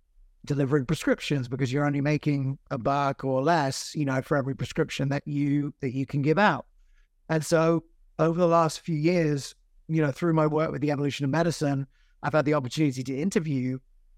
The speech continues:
pharmacists essentially sort of grabbing the reins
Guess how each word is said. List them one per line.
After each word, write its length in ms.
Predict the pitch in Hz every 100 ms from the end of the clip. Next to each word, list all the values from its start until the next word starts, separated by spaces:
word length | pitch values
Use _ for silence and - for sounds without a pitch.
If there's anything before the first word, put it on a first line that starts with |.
| _ _ -
pharmacists 720 | 143 160 185 - 151 147 - -
essentially 760 | 135 151 143 - 139 139 135 139 _ _ _ _ _ _
sort 200 | - 156
of 120 | 147
grabbing 520 | - 139 165 180 190 180
the 100 | 151
reins 720 | 143 160 170 139 135 139